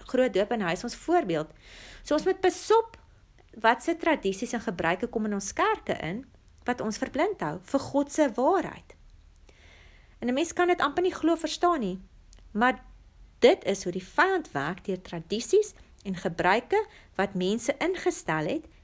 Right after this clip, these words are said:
en so begin hy kinders van God verblind vir al God se waarhede, en hulle mis uit op dit wat God eintlik graag vir hulle wil hê in die lewe. Daai intieme wandel saam met hom, daai krag en daai autoriteit wat dan begin vloei.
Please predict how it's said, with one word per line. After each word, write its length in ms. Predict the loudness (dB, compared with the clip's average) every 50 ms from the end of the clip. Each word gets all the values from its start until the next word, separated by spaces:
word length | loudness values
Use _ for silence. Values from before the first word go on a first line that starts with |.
| -16 -8 -6
en 120 | -6 -4
so 320 | -4 -2 2 2 2 4 4
begin 320 | 0 -2 0 -2 0 0
hy 120 | 0 -4 -2 -2
kinders 260 | -2 0 0 -2 -2 -4
van 100 | -6 -6
God 260 | -2 -2 -4 -2 -2
verblind 440 | -4 -6 -2 0 2 2 2 0 -2
vir 140 | -6 -6 -6 -4 0
al 300 | 4 6 6 6 6 4
God 220 | 2 0 -2 -2 -2
se 100 | -4 -2
waarhede, 460 | 0 0 0 0 0 0 0 -2 -2
en 160 | -2 -2 -2 0
hulle 140 | 0 0
mis 260 | 0 -2 -2 -2 -2 0
uit 280 | 2 2 2 2 0 -6 -16 -20 -20 -20 -20 -10 -4 -4
op 180 | -4 -4 -2 4 4
dit 220 | 4 4 4 0
wat 180 | -4 -4 -4 -2 -2
God 200 | -2 -2 -2 -2 -8 0
eintlik 600 | 4 4 4 4 2 0 -2 -2 0 -2 -2 -2
graag 440 | -6 -8 -2 2 4 4 4 4 2 -4 -20 -20 -20 -8 0
vir 160 | 2 2 2 2
hulle 240 | 0 2 2 0 0 -2 -6 -6 0 4
wil 220 | 6 8 8 8
hê 220 | 6 4 2 0 -2 -2 -4
in 80 | -4
die 80 | -4 -2
lewe. 320 | -2 -4 -2 -4 -4 -6 -8 -14 -20 -20 -20 -20 -20 -12 -6 -2
Daai 160 | 0 0 0
intieme 540 | 0 -2 -6 -4 0 2 4 6 6 6 4 4
wandel 320 | 2 0 0 0 -4 -4
saam 300 | -4 -4 -4 -4 -2 -4
met 80 | -4 -6
hom, 180 | -6 -6 -8 -10 -12 -20 -20 -16 -8
daai 180 | -6 -6 -6 -6 -8 -6 2
krag 320 | 4 6 6 6 4 2
en 120 | -4 -2 -2
daai 100 | 0 0
autoriteit 720 | 0 -2 -2 -2 -4 -4 -4 2 6 6 6 6 4 0
wat 100 | -6 -4
dan 180 | -4 -4 -4
begin 280 | -6 -6 -6 -6 -6 -6
vloei. 440 | -8 -6 0 2 2 2 2 0